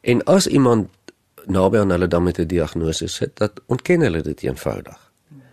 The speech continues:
Uh, en sê, "Ag nee, maar dis sommer nonsens. Hy of sy verbeel haarself net. Hulle moet net hulle self regryk." Uh, en jy kan mos nou nie iemand dwing om jou te ondersteun nie.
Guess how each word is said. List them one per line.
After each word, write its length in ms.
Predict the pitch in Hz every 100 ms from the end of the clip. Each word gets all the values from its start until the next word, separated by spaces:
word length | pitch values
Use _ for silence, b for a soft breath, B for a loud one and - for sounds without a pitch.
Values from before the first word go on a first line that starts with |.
| b b b _ -
Uh, 160 | 92
en 120 | 82
sê, 200 | 90 117
"Ag 180 | 95 107
nee, 120 | 104
maar 140 | 90 78
dis 140 | 85
sommer 220 | - 95
nonsens. 440 | 80 71 71 - -
Hy 140 | 73
of 100 | 82
sy 160 | - 87
verbeel 400 | 87 78 78 76
haarself 460 | 69 - 58 - -
net. 100 | -
Hulle 160 | 71 80
moet 120 | 87
net 80 | -
hulle 180 | 85
self 320 | 80 82 80 90
regryk." 600 | 104 104 - - - - _ b b b b -
Uh, 340 | 104 104 101
en 120 | 110
jy 100 | 120
kan 240 | 117 120 113
mos 180 | 110 -
nou 120 | 101
nie 100 | 117
iemand 340 | 98 95 82
dwing 280 | 98 92 87
om 120 | 82
jou 140 | 78 73
te 140 | -
ondersteun 520 | 62 64 - - -
nie. 500 | _ _ _ _ 143